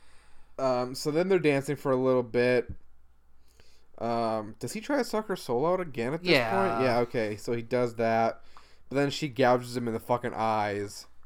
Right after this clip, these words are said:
Speaker 2: And that apparently, you, 'cause, uh, when you think about it, I don't think we see him again.
Speaker 1: No, we don't.
Speaker 2: So
Speaker 1: That's it.
Speaker 2: evidently plunging his eyes fucking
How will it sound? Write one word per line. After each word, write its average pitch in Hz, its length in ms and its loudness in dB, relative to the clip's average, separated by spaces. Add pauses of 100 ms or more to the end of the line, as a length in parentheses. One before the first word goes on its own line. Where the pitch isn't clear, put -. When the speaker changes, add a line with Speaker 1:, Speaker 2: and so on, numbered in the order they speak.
(100)
Speaker 2:
And 147 120 -2
that 190 200 8
apparently, 147 880 0 (760)
you, 156 280 -12
'cause, 208 380 2 (160)
uh, 196 180 -2
when 202 260 0
you 226 80 0
think 226 280 0
about 165 280 4
it, - 60 -4
I 214 100 4
don't 311 220 0
think 220 600 -2 (760)
we 175 120 -4
see 202 280 -4
him 190 220 0
again. 127 720 0 (440)
Speaker 1:
No, 147 280 8
we 131 100 6
don't. 139 340 6
Speaker 2:
So 180 340 10
Speaker 1:
That's 151 40 6 (220)
it. - 100 -16
Speaker 2:
evidently 180 840 4 (280)
plunging 170 440 0
his 139 180 0
eyes 143 520 2
fucking 131 580 -2